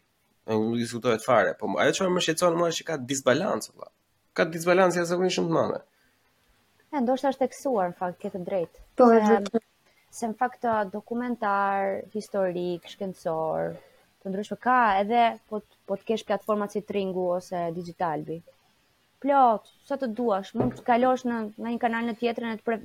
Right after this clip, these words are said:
Speaker 2: të, të përzgjedhësh çfarë tematike preferon. Po ndoshta në to që quhen televizione kombëtare,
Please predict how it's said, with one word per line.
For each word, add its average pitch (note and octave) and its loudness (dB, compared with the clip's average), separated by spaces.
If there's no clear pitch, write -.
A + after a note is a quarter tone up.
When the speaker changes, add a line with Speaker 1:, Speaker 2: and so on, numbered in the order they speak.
Speaker 2:
të, G3+ -6
të B3 -12
përzgjedhësh A3 -2
çfarë G3+ 0
tematike G3+ -4
preferon. F#3+ -2
Po G#3+ -6
ndoshta C4+ 0
në B3+ 2
to C4 2
që B3+ -4
quhen C4 2
televizione A#3+ 0
kombëtare, A3+ 2